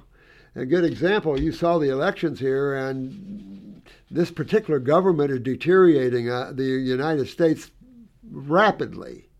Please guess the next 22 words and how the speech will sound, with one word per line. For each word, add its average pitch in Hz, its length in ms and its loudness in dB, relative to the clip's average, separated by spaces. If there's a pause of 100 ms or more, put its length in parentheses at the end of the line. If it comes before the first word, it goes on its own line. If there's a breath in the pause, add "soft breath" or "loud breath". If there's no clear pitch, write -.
(560)
Our 135 120 -8
military 165 600 2
is 117 140 -6
rapidly, 120 840 2
and 120 140 -6
I'm 170 180 0
military. 165 680 -4 (760 soft breath)
And 127 160 -4
we're 196 160 4
all 160 220 2
going, 127 400 0
"What?" 180 640 2 (1000)
So 160 180 2
the 160 100 6
election 165 400 4
just 160 220 2
showed 180 240 2
the 160 80 -2
people 170 300 0
didn't 143 380 2
get 190 220 12
it. - 340 -2